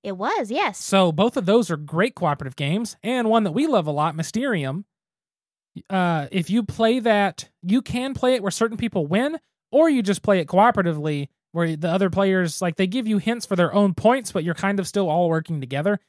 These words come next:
Speaker 2: because if everybody doesn't make it to the end, I don't, I don't remember if nobody makes it. I can't remember the exact rule, but I believe there is a fully cooperative element you can play in Mysterium.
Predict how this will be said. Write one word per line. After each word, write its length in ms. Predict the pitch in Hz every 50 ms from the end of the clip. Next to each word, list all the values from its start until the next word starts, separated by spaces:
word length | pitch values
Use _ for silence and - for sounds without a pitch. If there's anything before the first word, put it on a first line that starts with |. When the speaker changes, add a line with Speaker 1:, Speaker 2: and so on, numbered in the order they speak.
| _ _ _ _ -
Speaker 2:
because 280 | 175 - 196 175 160
if 160 | 165 156 139 - _ _ _ _ _ _ -
everybody 480 | 190 190 175 202 208 180 202 190 202 185
doesn't 320 | 190 190 165 180 151 147
make 240 | 156 160 180 170 -
it 160 | 214 214 - _ _ _ _ _ _ _ _ _ _ _ _ - -
to 100 | - 196
the 180 | 180 165 -
end, 400 | 175 185 202 214 220 233 226 - -
I 120 | 160 170
don't, 160 | 170 175 165 _ _ _ _ -
I 60 | - 175
don't 100 | 185 165
remember 300 | 185 190 185 180 175 156
if 100 | - 160
nobody 400 | 160 165 175 180 180 214 226 233
makes 340 | 240 240 240 220 - - 247
it. 140 | 247 226 -
I 80 | - 185
can't 140 | - 262 233
remember 160 | 233 220 202
the 60 | 185
exact 300 | 175 175 170 160 - -
rule, 200 | 165 160 151 135
but 100 | 139 147
I 60 | 151
believe 260 | 151 180 196 220 220 190
there 100 | 185 180
is 120 | 175 160
a 100 | 165 147
fully 300 | - - 196 190 185 170
cooperative 580 | - - 165 170 170 160 156 - 151 147 143 -
element 460 | 170 175 160 151 147 139 131 - - _ -
you 120 | 170 175
can 160 | - - 151
play 320 | 139 - - 170 165 151 135
in 240 | 117 - 165 160 147
Mysterium. 720 | 139 - - - 175 160 143 117 104 104 98 113 139 170